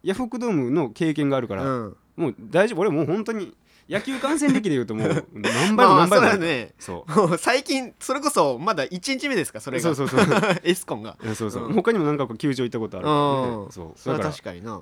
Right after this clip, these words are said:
Speaker 1: 大丈夫、大丈夫。あんだよ、この、
Speaker 2: うん。
Speaker 1: あんだよ。
Speaker 2: もう経験でね、分かっとるから。
Speaker 1: そう、あるから、
Speaker 2: うん。
Speaker 1: 大丈夫。
Speaker 2: うん。
Speaker 1: とか言って、もう何も用意せずに行ったわけ。
Speaker 2: うんうん。
Speaker 1: でね、
Speaker 2: うん。
Speaker 1: 行ったらね、その、北海道の
Speaker 2: うん。
Speaker 1: 日本ハムファイターズのファンの、
Speaker 2: うん。
Speaker 1: この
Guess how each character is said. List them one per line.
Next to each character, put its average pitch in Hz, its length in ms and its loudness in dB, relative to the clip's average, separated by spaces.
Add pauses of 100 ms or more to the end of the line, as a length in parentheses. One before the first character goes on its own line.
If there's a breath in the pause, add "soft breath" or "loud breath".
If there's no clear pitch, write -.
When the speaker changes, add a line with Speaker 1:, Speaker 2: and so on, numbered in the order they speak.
Speaker 1:
大 131 240 -4
丈 254 60 -8
夫、 165 40 -8
大 117 100 -6
丈 - 60 -12
夫。 98 60 -8
あ 175 100 0
ん 381 80 -6
だ 302 80 -4
よ、 - 40 -10
こ - 100 -6
の、 147 40 2
Speaker 2:
う 147 40 2
ん。 147 40 2
Speaker 1:
あ 139 200 0
ん - 20 -2
だ 120 80 4
よ。 277 60 2
Speaker 2:
も 311 100 2
う 214 40 0
経 165 220 0
験 156 200 -2
で 170 80 -4
ね、 220 100 -2
分 156 160 2
か 151 140 -2
っ - 20 -6
と 127 80 -6
る 104 80 -8
か 69 60 -16
ら。 90 60 -6
Speaker 1:
そ - 20 -2
う、 - 20 0
あ 147 40 2
る 233 100 -4
か 110 100 -4
ら、 82 140 -14
Speaker 2:
う 117 80 -8
ん。 - 20 -6
Speaker 1:
大 151 160 -2
丈 113 120 -12
夫。 - 20 -14
Speaker 2:
う - 40 -18
ん。 - 20 -20 (100)
Speaker 1:
と 104 60 -14
か 107 60 -8
言 95 140 -10
っ - 40 -20
て、 247 360 -6
も 117 120 -8
う - 20 -12
何 165 180 -4
も 220 120 -2
用 151 260 -2
意 117 60 -4
せ 208 140 -2
ず 208 120 -8
に 117 80 -6
行 92 60 -14
っ - 20 -20
た - 100 -16
わ 90 60 -14
け。 139 60 -6
Speaker 2:
う 156 40 -2
ん - 20 -2
う 123 420 -6
ん。 78 100 -18 (380)
Speaker 1:
で 101 100 -6
ね、 104 280 -6 (180 soft breath)
Speaker 2:
う 113 60 -14
ん。 98 240 -12
Speaker 1:
行 127 100 -12
っ - 120 -20
た 226 120 -6
ら 156 60 -6
ね、 127 140 -10
そ 113 80 -10
の、 101 160 -8 (580 soft breath)
北 190 140 -8 (140)
海 302 240 0
道 147 180 4
の 101 300 -2
Speaker 2:
う 104 280 -12
ん。 139 40 -4
Speaker 1:
日 190 180 -4
本 254 180 -4
ハ 294 60 0
ム 262 120 -2
フ 262 60 -2
ァ 254 80 -2
イ 233 60 -4
タ 226 140 2
ー 165 40 0
ズ 135 80 -2
の 117 100 0
フ - 100 -18
ァ 185 100 -4
ン 123 100 -4
の、 101 240 -4
Speaker 2:
う 110 80 -14
ん。 104 180 -14 (200)
Speaker 1:
こ 127 100 -8
の 113 200 -4